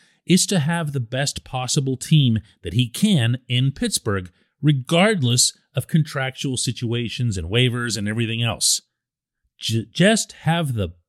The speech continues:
best twenty dudes right here. And the dream scenario is this, that someone else comes along. And sometimes when you hear,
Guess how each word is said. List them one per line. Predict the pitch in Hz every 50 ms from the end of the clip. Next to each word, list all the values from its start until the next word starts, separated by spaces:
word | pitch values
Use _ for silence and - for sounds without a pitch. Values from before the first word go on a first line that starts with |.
| _ -
best | 175 185 196 196 180 - - - - - _ _ _ _ _ -
twenty | - - - - 160 170 180 180 180 180 160
dudes | 123 - 165 170 160 143 123 92 78 73 - - - _ _ _ _ _ -
right | 98 104 113 135 151 170 165 135
here. | 110 143 135 117 80 - - _ _ _ _ _ _ _ _ _ _ _ _ _ _ _ _ _ _ _ _ _ _ _ _ -
And | 113 113 107
the | 98 110
dream | 107 98 92 110 139 170 185 202 220 214
scenario | - - 151 139 160 202 233 220 139 117 107 90 98 123 147 - -
is | 117 113 127 135 120 - - 110 117
this, | 196 240 202 - - - -
that | - - -
someone | - - 131 143 156 143 117
else | 107 104 104 -
comes | - - 113 117 113
along. | 123 131 165 220 220 180
And | 160 160
sometimes | - - 339 320 - 302 294 254 - - - - _ _
when | - 160 170 175
you | 170 151
hear, | - - 247 269 254 208 -